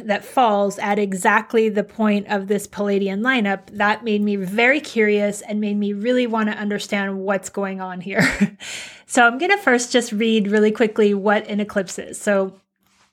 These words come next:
eclipses are dyna-, dynamic cosmic occurrences that activate the lunar nodes. And simply put, the moon glides over the elliptical that is in con-, that is constantly rotating around the zodiac.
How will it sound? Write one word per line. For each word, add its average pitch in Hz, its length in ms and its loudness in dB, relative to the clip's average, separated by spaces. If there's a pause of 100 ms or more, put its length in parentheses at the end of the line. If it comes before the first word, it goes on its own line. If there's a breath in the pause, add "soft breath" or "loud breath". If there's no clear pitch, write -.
(140)
eclipses - 640 -2
are 214 160 2
dyna-, 208 480 0
dynamic 220 720 0
cosmic 220 500 0
occurrences 214 800 -2 (320 loud breath)
that 214 140 2
activate 214 760 0
the 214 100 2
lunar 202 340 2
nodes. 190 600 -8
And 208 120 0
simply 240 320 0
put, 254 340 -2
the - 60 0
moon 233 420 2
glides 220 600 2
over 226 260 0
the 226 220 2
elliptical 208 800 -2
that 208 200 -2
is 202 200 -2 (280)
in 202 200 0
con-, 240 320 -4 (100)
that 214 180 2
is 208 160 0
constantly 269 560 -2
rotating 208 560 0
around 196 260 0
the 196 100 0
zodiac. 185 680 -4